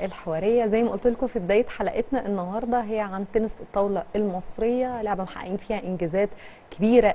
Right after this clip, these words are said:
جدًا من فترة مش من قريب، والفترة الأخيرة في الحقيقة إنجازات على المستوى الفني وعلى مستوى التنظيم وتفاصيل كتيرة جدًا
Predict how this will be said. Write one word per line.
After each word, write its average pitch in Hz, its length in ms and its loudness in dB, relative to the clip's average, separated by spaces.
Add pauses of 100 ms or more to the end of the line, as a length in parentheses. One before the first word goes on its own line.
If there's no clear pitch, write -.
جدًا 208 400 6
من 214 280 4
فترة 254 600 2
مش 208 280 -2
من 202 120 0
قريب، 208 360 2
والفترة 269 400 4
الأخيرة 262 600 4
في - 80 -6
الحقيقة 240 380 2 (340)
إنجازات 190 360 4
على 208 200 4
المستوى 202 400 2
الفني 214 360 0
وعلى 202 240 -2
مستوى 196 500 0 (100)
التنظيم 202 560 0
وتفاصيل 196 440 -2
كتيرة 247 420 0
جدًا 185 320 0